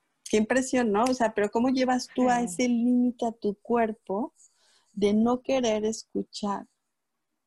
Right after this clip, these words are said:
Speaker 2: Sí, es, es impresionante cómo nos separamos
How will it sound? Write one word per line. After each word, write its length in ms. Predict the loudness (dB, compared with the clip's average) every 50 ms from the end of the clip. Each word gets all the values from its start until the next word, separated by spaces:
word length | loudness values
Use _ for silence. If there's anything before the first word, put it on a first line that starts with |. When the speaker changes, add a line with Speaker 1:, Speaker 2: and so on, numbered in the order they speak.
| _ _ _ _ _ _ _ _ _ _ _ _ _ _
Speaker 2:
Sí, 160 | -10 -4 -2
es, 500 | 0 0 0 0 -2 -4 -6 -8 -12 -18 -10
es 260 | -8 -6 -6 -6 -6 -8
impresionante 1200 | -8 -8 -4 -4 -6 -6 -4 -6 -6 -4 -2 -2 -2 -4 -6 -8 -6 -6 -4 -4 -4 -6 -8 -12
cómo 280 | -10 -8 -6 -4 -4 -4
nos 200 | -4 -6 -8 -6
separamos 840 | -8 -8 -6 -4 -4 -4 -4 -4 -4 -6 -8 -8 -10 -12 -14 -20 -20